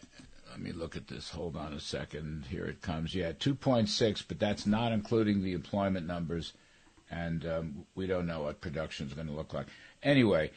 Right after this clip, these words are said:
you're gonna have a positive number. I, I'm saying to you, Jim, I think that you get a positive Q three, the Federal Reserve, uh, is, you know,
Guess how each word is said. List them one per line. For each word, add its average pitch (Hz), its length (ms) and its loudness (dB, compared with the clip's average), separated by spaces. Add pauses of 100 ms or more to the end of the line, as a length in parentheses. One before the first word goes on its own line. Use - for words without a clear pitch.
(100)
you're 120 120 -6
gonna 160 160 6
have 135 160 10
a 113 60 8
positive 98 680 6
number. 85 360 0 (360)
I, - 120 -4 (100)
I'm 151 160 2
saying 170 360 8
to 147 140 2
you, 127 80 6
Jim, 120 320 6
I 113 120 8
think 135 300 0
that 110 200 4 (360)
you 107 160 2
get 147 160 6
a 135 40 6
positive 123 600 4
Q 123 220 2
three, 107 520 4 (320)
the 95 100 0
Federal 120 380 8
Reserve, 107 640 6 (100)
uh, 95 320 2
is, 95 320 -2 (180)
you 101 120 0
know, 92 260 0